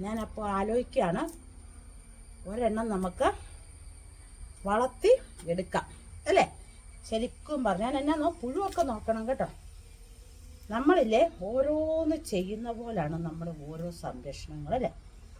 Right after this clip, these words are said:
ശരിക്കും എന്താന്ന് വെച്ച് കഴിഞ്ഞാൽ നമ്മുടെ, എൻ്റെ രണ്ടാമത്തെ ചേച്ചിമാരൊക്കെ എന്നോട് പറഞ്ഞു, "എടീ,"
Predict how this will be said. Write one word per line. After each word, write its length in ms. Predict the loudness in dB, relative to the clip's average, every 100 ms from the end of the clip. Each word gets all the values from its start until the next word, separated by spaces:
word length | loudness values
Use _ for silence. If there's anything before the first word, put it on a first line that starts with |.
| -18 -18 -18 -16 -2
ശരിക്കും 600 | -2 -2 -8 -2 -2 -2
എന്താന്ന് 520 | -6 -6 -2 0 0 -4
വെച്ച് 220 | -6 -8 -8
കഴിഞ്ഞാൽ 360 | -8 -2 0 -2 -8 -16 -18 -18 -18 -18 -18 -18 -20 -20 -20 -20 -20 -18 -18 -8
നമ്മുടെ, 480 | -4 -2 2 2 0 -4 -16 -16 -16 -16 -16 -18 -18 -20 -20 -18 -14 -4
എൻ്റെ 280 | -2 0 2
രണ്ടാമത്തെ 720 | 2 2 -2 -2 -2 -2 -2
ചേച്ചിമാരൊക്കെ 720 | -2 -4 -2 -2 0 -2 -2 -4
എന്നോട് 260 | -2 -4
പറഞ്ഞു, 300 | -4 -6 -8 -10 -16 -16 -16 -20 -16 -4
"എടീ," 200 | -2 -2